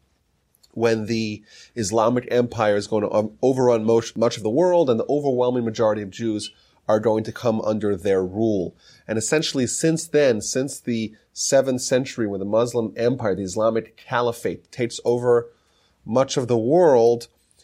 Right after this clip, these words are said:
the Sephardic, what's known today as the Sephardic Jews, Jews in Arabia, Jews in North Africa, Jews in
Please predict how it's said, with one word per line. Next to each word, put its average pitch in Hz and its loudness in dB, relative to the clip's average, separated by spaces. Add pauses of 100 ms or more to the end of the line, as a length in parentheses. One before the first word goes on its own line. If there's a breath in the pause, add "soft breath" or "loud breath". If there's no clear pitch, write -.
(160)
the 123 -2
Sephardic, 139 2
what's 110 0
known 123 2
today 127 2
as 113 0
the 110 -14
Sephardic 165 2
Jews, 104 -6 (520)
Jews 123 0
in 107 0
Arabia, 123 4
Jews 107 -4
in 104 -8
North 101 0
Africa, 117 2
Jews 104 -6
in 98 -6